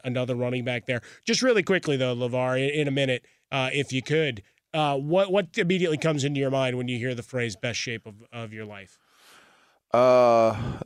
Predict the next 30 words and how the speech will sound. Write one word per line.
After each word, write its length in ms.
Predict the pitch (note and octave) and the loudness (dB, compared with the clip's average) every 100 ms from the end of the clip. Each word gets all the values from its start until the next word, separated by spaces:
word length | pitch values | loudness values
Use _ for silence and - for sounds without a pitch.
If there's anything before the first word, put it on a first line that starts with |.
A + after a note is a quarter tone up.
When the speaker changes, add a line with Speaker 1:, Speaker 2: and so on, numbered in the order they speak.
| F#3+ | -8
Speaker 2:
you're 220 | A2 A2 G#2 | 2 6 6
overcompensating. 1080 | G2 F#2+ - F#2 F2+ E2+ - E2+ E2 F#2 - _ _ A#2 | 6 2 2 0 0 -2 0 0 0 -4 -8 _ _ -14
Speaker 1:
Okay. 260 | G#2+ F#2+ - _ _ _ _ _ | -12 -16 -20 _ _ _ _ _
Speaker 2:
Just 220 | - C3 | 0 2
Speaker 1:
That, 40 | C#3 | 4
Speaker 2:
like 140 | G2+ | 2
when 80 | F#2+ F#2+ | 2 0
Speaker 1:
that's 60 | |
Speaker 2:
you 60 | G2 | 0
Speaker 1:
what 40 | |
I 60 | A#2 | 2
Speaker 2:
said, 280 | G2+ F#2+ - | 4 2 0
Speaker 1:
thought. 280 | - - - | -14 -12 -2
Speaker 2:
just 220 | A2+ A2 | 0 4
like 160 | G2+ F#2+ | 4 2
when 120 | G2 | 2
Anthony 380 | G2 - F#2+ F2+ | 0 0 -2 2
Davis 400 | F2+ F2+ F2 - | 4 4 2 0
said, 320 | G2 F2+ E2+ | 2 2 0
"Me 200 | G2 F#2+ | 0 0
and 140 | F2+ | 0
LeBron 380 | E2+ E2+ F#2 F2+ | 0 0 0 2
are 180 | E2+ D#2+ | 2 0
a 40 | |
hundred 400 | D2+ F#2 F2 F2 | 0 -2 0 -4
percent 440 | - F2 - F2 C#2+ | -2 -4 -2 -2 0
healthy." 480 | D#2 D#2+ F#2+ F2+ - - - | -2 0 -2 -4 -8 -20 -4
You're, 240 | F2+ E2+ | 0 2
you're 260 | - F2 F2 | 2 0 2
overcompensating. 1040 | E2 C#2 - D2 D2 C#2 - D2 C#2 C#2 | 2 -2 -4 -4 -4 -6 -4 -2 -2 -6